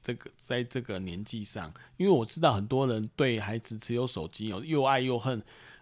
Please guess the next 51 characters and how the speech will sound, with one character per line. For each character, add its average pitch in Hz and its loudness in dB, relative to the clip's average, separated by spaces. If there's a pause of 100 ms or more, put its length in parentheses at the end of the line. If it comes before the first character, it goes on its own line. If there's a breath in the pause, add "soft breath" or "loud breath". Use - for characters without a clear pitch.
(100)
爱 165 8
的 127 2
就 147 4
是 135 0
说， 139 2
哎， 165 0
手 113 -2
机 160 -6 (260)
绝 139 -2
对 156 2
可 135 0
以 123 4
提 117 -6
供 131 0
一 131 0
些 131 -2 (200)
额 120 -2
外， 131 6
有 110 -2
的 107 -2
是 131 -4
正 135 2
向 123 2
的 110 -2
资 117 -6
讯， 113 -6
但 139 0
是 143 0
恨 139 2
的 113 -2
就 127 -2
是 127 -4 (240 loud breath)
他 156 2
们 151 4
常 123 -2
常 117 -2
都 135 0
手 98 -4
机 131 -4
不 131 -4
离 110 -6
身， 120 -4
不 131 -6
听 127 -6
爸， 120 2
爸 123 0
妈 117 -2
在 117 -4
讲 113 -8
什 107 -10
么， 76 -12